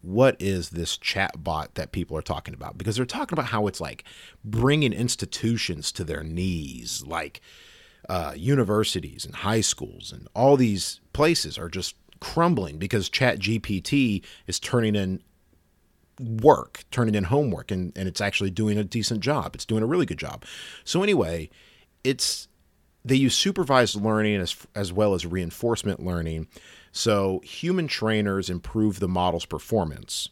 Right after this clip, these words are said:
They supervise it. So basically, human trainers communicate and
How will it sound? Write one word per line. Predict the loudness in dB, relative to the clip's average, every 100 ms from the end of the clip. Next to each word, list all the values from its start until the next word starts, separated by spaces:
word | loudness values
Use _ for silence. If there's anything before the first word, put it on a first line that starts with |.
| _ _ _ _ _
They | -8 -2
supervise | 0 2 2 0 -4
it. | -10 -16 _ _ _ _ _ _ _ _
So | -2 2
basically, | 4 4 2 -2 -2 -2 -4 -16 -20 -20
human | -8 -2 0 0
trainers | 0 0 0 -2 -4 -6 _ _ _ _ _ _
communicate | -4 0 2 2 0 -4 -4 _ _ _ _ _ _ _ _ _ -8
and | -6 -6